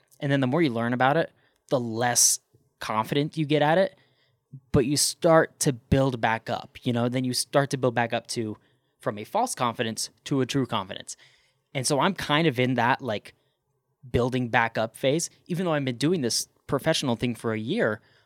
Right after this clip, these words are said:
I'm still trying to build back up. And that's kind of what sparked this confidence. But it just takes time. It takes time. It takes a lot of practice.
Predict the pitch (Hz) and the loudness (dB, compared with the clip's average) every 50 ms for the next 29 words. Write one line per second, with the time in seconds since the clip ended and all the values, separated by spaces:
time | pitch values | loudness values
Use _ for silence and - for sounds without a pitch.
0 | _ - 123 131 127 - - - - 151 160 170 160 - 160 151 147 139 123 113 | _ -6 -6 -2 0 0 0 0 0 0 0 0 0 0 -2 -2 0 0 -2 -4
1 | 110 - 123 120 117 107 - 113 101 98 - - 143 - - _ _ _ _ _ | -2 0 0 0 0 0 -2 -4 -4 -4 -2 -2 -2 -2 -2 _ _ _ _ _
2 | _ _ _ - 127 117 120 123 123 - - 143 127 120 113 110 - - - 127 | _ _ _ -10 -8 -4 -4 -2 -4 -4 -4 -4 -2 -2 -2 -4 -6 -4 -2 -2
3 | 113 107 - 101 - - - 180 160 123 110 110 - - - 143 - - _ _ | -2 -2 -4 -10 -10 -4 -4 -4 -2 -2 -4 -4 -4 0 0 0 0 0 _ _
4 | _ _ _ _ _ _ _ - 147 - 151 139 - - - - - - - 135 | _ _ _ _ _ _ _ -10 -6 -4 -4 -4 -4 -6 -8 -6 -6 -6 -4 -4
5 | 147 110 90 - - 131 117 - - 110 98 104 131 139 117 90 - - 120 - | -4 -4 -6 -6 -8 -8 -6 -6 -4 -2 -2 -2 -2 -2 -4 -6 -6 -6 -6 -6
6 | 113 107 101 101 - - - 139 165 - - - - - - | -6 -6 -6 -6 -6 -6 -6 -8 -8 -8 -10 -8 -8 -8 -8